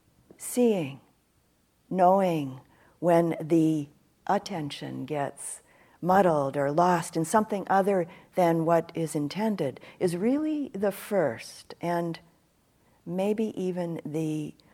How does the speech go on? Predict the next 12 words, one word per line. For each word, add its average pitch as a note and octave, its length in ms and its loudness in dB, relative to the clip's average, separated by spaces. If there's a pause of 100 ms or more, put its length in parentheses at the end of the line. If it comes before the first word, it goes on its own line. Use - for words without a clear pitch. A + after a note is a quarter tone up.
(120)
most F#3 800 -2 (260)
important A3 680 -2
and G#3 320 -4
maybe G3+ 280 -4
the A#3+ 100 -6
most F#3 480 -8
difficult D3+ 720 -10 (420)
step - 520 -10 (100)
of C3+ 180 -12
the C3 80 -12
practice. C3+ 480 -16 (4000)
As D3+ 400 -6